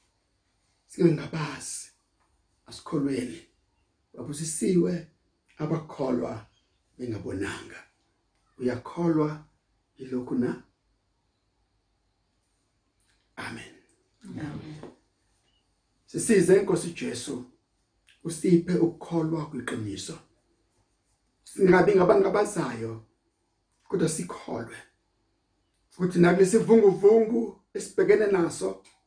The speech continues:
Speaker 1: wena ukhona. Noma ngabe kuthuli kuthe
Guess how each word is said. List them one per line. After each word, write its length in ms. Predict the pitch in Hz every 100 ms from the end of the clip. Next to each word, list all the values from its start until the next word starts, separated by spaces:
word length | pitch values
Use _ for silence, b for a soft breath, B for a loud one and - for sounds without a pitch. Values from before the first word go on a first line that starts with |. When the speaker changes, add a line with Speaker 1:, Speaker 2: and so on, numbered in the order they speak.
| _ _ _ _ _ _ _ _ _ _ _ _ _ _ _
Speaker 1:
wena 300 | 165 160 139
ukhona. 600 | - - - - - - - _ _ _ _ _ _ _ _ _ _ _ _ _ _ _ -
Noma 360 | 147 170 196 190
ngabe 440 | 175 202 233 233
kuthuli 540 | 226 175 - 240 247
kuthe 300 | 240 - 254